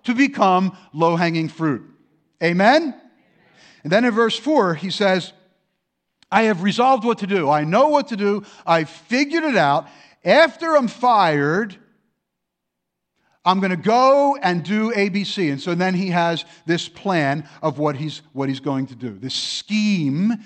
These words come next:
this shrewd scheme, right, that he is gonna put into place, right? So instead of admitting that he's wrong, instead of saying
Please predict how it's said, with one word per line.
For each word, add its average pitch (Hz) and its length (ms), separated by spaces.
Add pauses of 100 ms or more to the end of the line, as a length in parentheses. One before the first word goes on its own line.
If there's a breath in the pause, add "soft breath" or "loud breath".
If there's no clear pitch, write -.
(140 loud breath)
this 160 160
shrewd 233 680
scheme, 220 880 (140 loud breath)
right, 165 320
that 156 160
he 170 300 (160 soft breath)
is 151 100
gonna 160 300 (720 soft breath)
put 202 120
into 160 180
place, 135 600
right? 135 320 (240 soft breath)
So 202 200
instead 269 440
of 320 140
admitting 233 960 (680)
that 196 140
he's 170 160
wrong, 202 760 (680 soft breath)
instead 254 380
of 294 100
saying 262 560